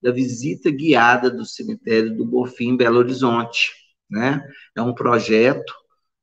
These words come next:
que é desenvolvido entre a Universidade do Estado de Minas Gerais,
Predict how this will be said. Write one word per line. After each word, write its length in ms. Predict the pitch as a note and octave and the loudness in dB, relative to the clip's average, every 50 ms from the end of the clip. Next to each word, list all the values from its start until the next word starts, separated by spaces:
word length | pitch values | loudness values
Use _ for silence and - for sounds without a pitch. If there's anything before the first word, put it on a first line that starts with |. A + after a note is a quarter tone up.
| _ _ _ | _ _ _
que 80 | - A#2 | -2 -2
é 40 | |
desenvolvido 880 | G#2+ G#2 G#2+ A#2+ A#2+ A2 A#2+ A#2 A2 G#2 F#2+ A2+ A2 A2 G2+ F#2+ G#2 G#2+ | -2 -2 -4 -6 -4 0 2 4 4 4 2 2 2 2 2 2 0 0
entre 200 | A2 G#2 - A#2 | 0 0 0 -2
a 40 | G#2+ | 0
Universidade 1040 | G#2+ G#2+ G2 G#2+ G#2+ G#2+ - - G#2+ G2 G#2 G#2 G2+ G#2 G#2 G2+ - - G2 G2 - | 0 0 0 0 -2 -2 -4 -8 -8 -4 -2 0 2 2 2 2 0 -2 -6 -6 -6
do 140 | - G#2+ | -8 -10
Estado 360 | G2+ - - - G#2 G2+ G2+ - | -10 -10 -6 -4 -4 -4 -4 -6
de 100 | F#2+ F#2+ | -10 -12
Minas 280 | G2 F#2+ F#2+ G2 G2 | -12 -10 -10 -12 -8
Gerais, 720 | G#2+ G#2+ G#2+ G2+ F#2+ G2 G#2 A2+ C3 D3+ A#3 C#4 - - | -4 -4 -2 0 2 4 4 4 4 2 2 0 0 -4